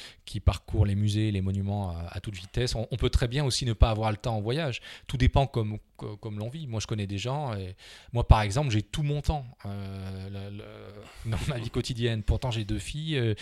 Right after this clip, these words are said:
j'ai des livres à écrire, euh, sinon, euh, je peux pas remplir l'assiette, mais j'ai malgré tout tout mon temps.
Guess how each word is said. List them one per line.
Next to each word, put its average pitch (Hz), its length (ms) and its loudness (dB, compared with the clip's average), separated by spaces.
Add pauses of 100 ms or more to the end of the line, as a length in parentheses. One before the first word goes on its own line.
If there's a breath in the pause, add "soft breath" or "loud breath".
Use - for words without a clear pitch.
(120)
j'ai 110 140 0
des 107 100 0
livres 107 300 -4
à 104 80 2
écrire, 110 460 -2
euh, 98 40 2
sinon, 107 460 0
euh, 92 180 -2 (300 loud breath)
je - 80 -2
peux - 80 10
pas 110 100 10
remplir 101 260 2
l'assiette, 147 520 -2
mais 127 180 4
j'ai 117 120 4
malgré 113 280 2
tout 147 140 -8
tout - 120 -2
mon 127 140 -2
temps. 131 220 -6